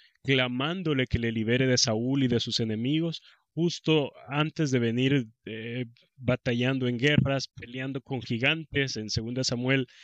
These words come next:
eh, vein-, capítulo veintiuno vemos esa parte. Eh, y, y David empieza a clamar a Dios. En la primera parte vemos a, a David dándole alabanza a Dios, del versículo uno al tres.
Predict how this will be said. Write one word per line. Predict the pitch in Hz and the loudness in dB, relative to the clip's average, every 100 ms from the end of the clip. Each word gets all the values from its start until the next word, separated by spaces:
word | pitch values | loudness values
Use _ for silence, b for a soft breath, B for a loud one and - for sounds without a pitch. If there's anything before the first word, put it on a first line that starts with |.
| B - | B -10
eh, | 131 | -6
vein-, | 123 120 113 | 0 -2 -2
capítulo | - 117 127 131 | -4 -2 0 0
veintiuno | 120 117 131 135 | 0 0 0 2
vemos | 123 127 127 | 2 0 0
esa | 120 117 | 0 -2
parte. | - 147 151 - 156 b _ _ _ _ _ | 0 0 0 -2 -4 b _ _ _ _ _
Eh, | 120 117 117 113 113 - - | -4 -2 0 0 0 -4 0
y, | 143 139 131 _ | 4 4 0 _
y | - 135 135 131 | 0 2 4 2
David | 120 139 127 156 165 - - | 2 2 4 4 2 -4 -2
empieza | 139 131 - 160 170 - | -2 0 2 2 4 2
a | |
clamar | 131 127 117 120 120 | 0 0 0 0 2
a | 113 | 2
Dios. | 110 107 - b b b - | 2 0 -2 b b b -4
En | 113 | 0
la | 113 | 0
primera | 127 127 139 151 | 2 2 2 0
parte | - 156 - 139 | 0 -4 -2 0
vemos | 135 143 135 127 | 0 -2 -2 0
a, | 120 | -2
a | - 113 | 0 0
David | 110 110 139 139 _ | 0 2 2 0 _
dándole | 135 139 151 143 123 | 0 0 0 0 2
alabanza | 113 110 120 131 - | 2 2 2 2 2
a | 104 | 2
Dios, | 120 139 110 - B B B _ | 4 2 0 -8 B B B _
del | 113 | -2
versículo | 110 110 - 143 147 131 123 | 0 0 2 0 0 0 0
uno | 117 131 127 | -2 0 0
al | 113 | 0
tres. | - 151 143 - | 2 0 0 -6